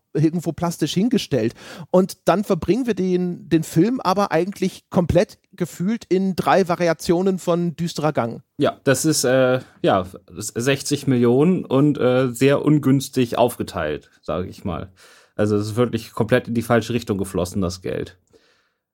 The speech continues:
Speaker 2: Wollen wir mal über die Waffen reden, weil ich meine, das ist ja nun mal in einem First-Person-Shooter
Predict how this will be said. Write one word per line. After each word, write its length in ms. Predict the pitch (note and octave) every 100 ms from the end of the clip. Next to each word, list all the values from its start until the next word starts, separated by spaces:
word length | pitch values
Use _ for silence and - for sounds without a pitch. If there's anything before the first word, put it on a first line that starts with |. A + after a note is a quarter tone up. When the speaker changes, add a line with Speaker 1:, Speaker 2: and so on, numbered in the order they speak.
| -
Speaker 2:
Wollen 180 | D3 G#3
wir 80 |
mal 140 | G3+ F3
über 120 | D#3
die 140 | C#3+
Waffen 320 | C3+ G#3+ - C#3+
reden, 300 | G2+ G2 G#2
weil 180 | G#2
ich 240 | - D3 -
meine, 400 | D3 C#3+ D#3 C#3+
das 220 | C3 C3
ist 180 | B2 -
ja 120 | C3
nun 180 | B2+ C3
mal 180 | B2+ B2+
in 140 | B2+
einem 180 | G2 A#2
First-Person-Shooter 1120 | - C3 B2+ - B2+ B2+ B2+ - A#2+ A#2+ A#2